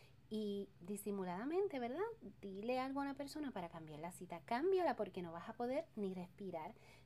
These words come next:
Te vas a sentir súper incómoda y esta persona,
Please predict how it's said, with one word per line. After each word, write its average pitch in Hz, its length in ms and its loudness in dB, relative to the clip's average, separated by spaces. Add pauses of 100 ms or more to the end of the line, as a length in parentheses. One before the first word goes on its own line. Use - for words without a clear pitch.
Te 247 100 4
vas 190 140 2
a 214 60 0
sentir 381 400 8
súper 453 320 6 (140)
incómoda 175 640 0 (440)
y 233 220 -2 (180)
esta 262 340 0
persona, 359 800 6